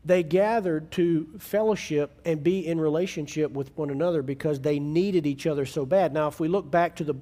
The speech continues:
time in the book of Acts, the church was under severe persecution. And they literally were having to bring their belongings and, and pull them together so that they could help each other survive. It,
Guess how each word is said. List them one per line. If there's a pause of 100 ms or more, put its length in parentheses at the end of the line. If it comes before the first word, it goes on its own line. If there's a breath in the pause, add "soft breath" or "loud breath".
time
in
the
book
of
Acts, (500 loud breath)
the
church
was
under
severe
persecution. (1300 loud breath)
And
they
literally
were
having
to
bring
their
belongings
and,
and
pull
them
together
so
that
they
could
help
each
other
survive.
It,